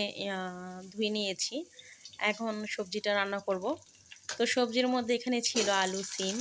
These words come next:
আর মিষ্টি কুমড়ো। তো অল্প অল্প যে এই সবজিগুলো থাকে, তো ওইগুলো দিয়ে আমি একটা নিরামিষ রান্না করি। তো এখানে আমি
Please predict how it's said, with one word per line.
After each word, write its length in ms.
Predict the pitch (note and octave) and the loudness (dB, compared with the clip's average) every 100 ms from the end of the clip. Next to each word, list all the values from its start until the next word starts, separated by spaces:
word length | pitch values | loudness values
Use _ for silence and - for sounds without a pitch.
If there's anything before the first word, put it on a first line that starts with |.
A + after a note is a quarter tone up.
| C#4+ F#3 | -2 0
আর 260 | F#3 F3+ F3+ | 0 0 -2
মিষ্টি 300 | F#3+ F#3+ G3+ | -4 -6 -6
কুমড়ো। 260 | G3+ G3 D4+ - - - - | -4 -4 -4 -8 -16 -16 -4
তো 100 | A3+ A3 | 2 4
অল্প 180 | A3 A3 | 4 4
অল্প 180 | A#3 A#3 A3+ | 0 0 0
যে 160 | A3+ A3 | 0 2
এই 160 | G#3 G#3 | 2 2
সবজিগুলো 520 | - A3 G#3 A3 A3 A3 | 0 -2 0 0 -2 -2
থাকে, 300 | G#3 F#3+ G3 | -2 -2 -4
তো 120 | B3+ A3+ | -2 0
ওইগুলো 320 | G#3 F#3+ G3+ F#3+ | 0 -2 -4 -2
দিয়ে 220 | G3+ G3 | 0 0
আমি 140 | G3 F#3+ | 0 0
একটা 180 | F#3+ F#3+ | 0 0
নিরামিষ 400 | G3 G3 G3 G3 | 0 2 0 0
রান্না 280 | - F#3 F3+ | 0 0 0
করি। 240 | - F#3 C#4+ - - - - - - - - - - - - - - - - - - | -2 -2 -2 -4 -10 -10 -10 -10 -12 -12 -12 -12 -12 -12 -10 -10 -10 -10 -10 -10 -8
তো 100 | - A#3 | 0 0
এখানে 340 | A#3 C4 B3+ | 4 4 6
আমি 240 | A#3 G#3+ | 4 4